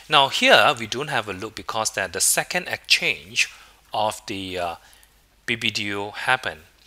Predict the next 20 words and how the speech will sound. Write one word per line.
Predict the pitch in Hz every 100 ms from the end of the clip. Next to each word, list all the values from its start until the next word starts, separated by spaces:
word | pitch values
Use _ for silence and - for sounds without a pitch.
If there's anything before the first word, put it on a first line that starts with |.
| - - -
So | - 165
as | 151
you | 240
can | 240 185
see | - 175 147
that | 104 104
now, | 139 90 78 139 - _
switch | - - 165 -
two | - 143 143
is | 113 107
sending | - 104 101 107 107
this | 113 156 - - - - _ _ -
configuration | 107 - 104 101 101 113 107
B | 101
P | 95 95
D | 92
U | 90 92
towards | - 87 82 90
switch | - - - -
three, | 123 120